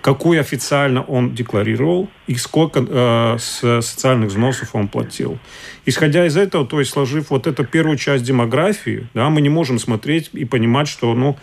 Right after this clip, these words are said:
мы можем иметь пенсионную систему, где-то, где-то что-то среднее из общего котла платится.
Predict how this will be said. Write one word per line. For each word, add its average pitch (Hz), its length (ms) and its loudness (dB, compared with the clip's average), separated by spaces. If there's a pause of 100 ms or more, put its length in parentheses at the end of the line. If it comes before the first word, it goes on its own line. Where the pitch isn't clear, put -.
(480)
мы 131 80 6
можем 135 320 2
иметь 131 240 0
пенсионную 123 460 0
систему, 160 460 0
где-то, 123 280 -2
где-то 131 260 0
что-то 135 340 -2
среднее 147 560 0
из 107 120 -2
общего 127 400 -2
котла 107 340 0
платится. 107 680 -4